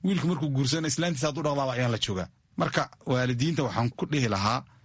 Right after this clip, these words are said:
gabadha in ay, eh, waxbarashada ayada, iyadii wiilka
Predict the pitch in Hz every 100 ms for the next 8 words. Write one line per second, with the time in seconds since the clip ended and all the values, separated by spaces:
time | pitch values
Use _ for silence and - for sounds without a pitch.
0 | - 120 120 139 135 143 - - 151 139
1 | 120 117 113 - 117 101 - 98 107 107
2 | 139 139 - - 117 139 139 - - -
3 | _ - 117 131 120 117 143 131 143